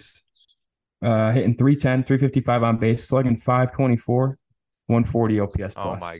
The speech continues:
Speaker 2: goodness.
Speaker 1: <laughs> And he's backing up Corey Seager now.
Speaker 2: Wow.
Speaker 1: So,
Speaker 2: Wow.
Speaker 1: if you literally go to their Baseball Reference page, I mean, it's all good.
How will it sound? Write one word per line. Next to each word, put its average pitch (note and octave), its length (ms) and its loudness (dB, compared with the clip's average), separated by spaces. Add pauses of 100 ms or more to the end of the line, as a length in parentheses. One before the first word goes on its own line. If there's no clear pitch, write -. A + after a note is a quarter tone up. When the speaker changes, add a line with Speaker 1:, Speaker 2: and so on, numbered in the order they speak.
(140)
Speaker 2:
goodness. E2+ 520 -14 (220)
Speaker 1:
<laughs> A#3 80 -2 (1120)
And C3+ 140 0
he's D#3 140 2
backing B2 380 2
up G#2+ 160 -4
Corey G2+ 260 -2
Seager F#2+ 340 -8
now. C2+ 220 -8 (520)
Speaker 2:
Wow. A#1 320 -14 (480)
Speaker 1:
So, F2+ 120 -4
Speaker 2:
Wow. D#2+ 240 -4 (760)
Speaker 1:
if D3 140 0
you F#3+ 240 6
literally D3+ 280 4
go C3+ 160 4
to C#3 60 2
their B2 140 2
Baseball A2+ 420 2
Reference G2+ 380 -2
page, A2+ 320 -2
I G2 80 -2
mean, F#2 300 -6 (920)
it's B2 200 -6
all A2+ 240 2
good. G#2 280 -8